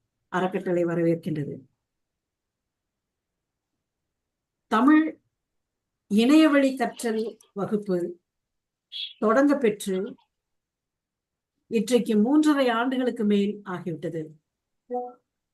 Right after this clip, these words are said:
உலகெங்கும் ஐந்தாயிரம் மாணவர்களுக்கு மேல் தமிழ் கற்று பயனடைந்திருக்கிறார்கள். இந்த அரிய வாய்ப்பினை தருகின்ற பெங்களூர் தமிழ் அறக்கட்டளை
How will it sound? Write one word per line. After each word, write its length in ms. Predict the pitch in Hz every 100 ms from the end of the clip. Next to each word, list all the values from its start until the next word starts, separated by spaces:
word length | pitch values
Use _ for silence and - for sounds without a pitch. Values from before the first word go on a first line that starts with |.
| _ -
உலகெங்கும் 920 | 214 247 254 269 262 247 254 285 - _ _ -
ஐந்தாயிரம் 760 | 214 254 320 311 302 285 269
மாணவர்களுக்கு 640 | 240 240 247 233 226 208 214
மேல் 280 | 208 208
தமிழ் 300 | 208 202 220
கற்று 300 | 214 196 220
பயனடைந்திருக்கிறார்கள். 1040 | 208 196 190 185 180 180 180 175 170 170 175 - _ _ _ _ _ _ _ _ _ _ _ _ _ _ _
இந்த 640 | 208 233 262 233 208 - _
அரிய 680 | - 196 254 302 294 202 180
வாய்ப்பினை 640 | 196 202 233 262 247 220 196
தருகின்ற 720 | 196 196 190 180 175 170 - _ _ _ _ _ _ _ _ _ _ _ _ _ _ _ _ _ _ _
பெங்களூர் 600 | 196 226 269 277 254 196
தமிழ் 480 | - 214 220 208 190
அறக்கட்டளை 840 | - 196 233 208 196 170 170 165 -